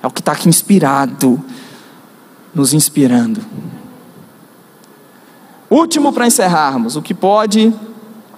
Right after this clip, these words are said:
destruir uma igreja?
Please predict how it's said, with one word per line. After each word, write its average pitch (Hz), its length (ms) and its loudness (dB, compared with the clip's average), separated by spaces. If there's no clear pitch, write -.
destruir 196 480 4
uma 208 180 4
igreja? 143 560 2